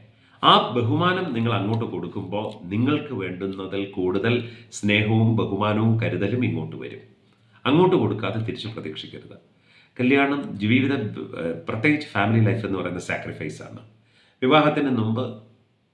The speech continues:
ആരെങ്കിലും ഒരാൾ, either man or woman, അത് സാക്രിഫൈസ് ആണെന്ന് അക്സെപ്റ്റ് ചെയ്താൽ മാത്രം വിവാഹത്തിലേക്ക് പോകണം, ഇല്ലേ? അത്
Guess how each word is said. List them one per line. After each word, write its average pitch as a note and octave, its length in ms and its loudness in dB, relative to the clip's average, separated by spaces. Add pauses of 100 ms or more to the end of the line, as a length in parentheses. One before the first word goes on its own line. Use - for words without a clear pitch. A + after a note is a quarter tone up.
(420)
ആരെങ്കിലും D#3 400 4
ഒരാൾ, F#2 480 0
either D3 220 2
man A2+ 120 0
or G2 440 -2
woman, - 200 -8 (720)
അത് C#3+ 100 -2
സാക്രിഫൈസ് D3 680 2
ആണെന്ന് A#2 280 0
അക്സെപ്റ്റ് - 400 -6
ചെയ്താൽ A2+ 340 2
മാത്രം A2+ 500 -2
വിവാഹത്തിലേക്ക് D#2 640 -6
പോകണം, - 720 -16
ഇല്ലേ? F2 240 -8 (2500)
അത് D3+ 320 6